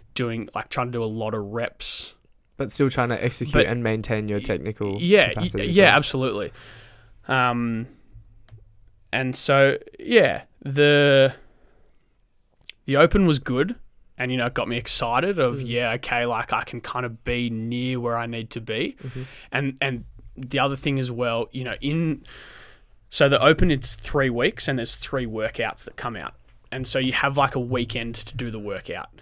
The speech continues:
Speaker 2: Mm.
Speaker 1: And so I did on, I, the last workout I did on a Friday,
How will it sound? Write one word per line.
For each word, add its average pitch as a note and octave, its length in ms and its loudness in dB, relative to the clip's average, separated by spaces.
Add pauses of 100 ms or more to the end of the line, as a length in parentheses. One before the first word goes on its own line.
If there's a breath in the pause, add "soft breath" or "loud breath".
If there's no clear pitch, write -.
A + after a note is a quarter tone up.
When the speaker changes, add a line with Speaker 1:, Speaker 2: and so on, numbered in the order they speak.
(100)
Speaker 2:
Mm. G#2+ 200 -14
Speaker 1:
And A#2 100 -8
so B2+ 140 -2
I C3+ 80 2
did C#3+ 220 -2
on, C#3 240 -2
I, A#2 120 -2
the B2+ 140 -6
last C3 760 2
workout A#2 600 -4
I A#2 80 -6
did A#2 160 -10
on A2+ 80 -8
a G#2+ 60 -10
Friday, G#2+ 720 -6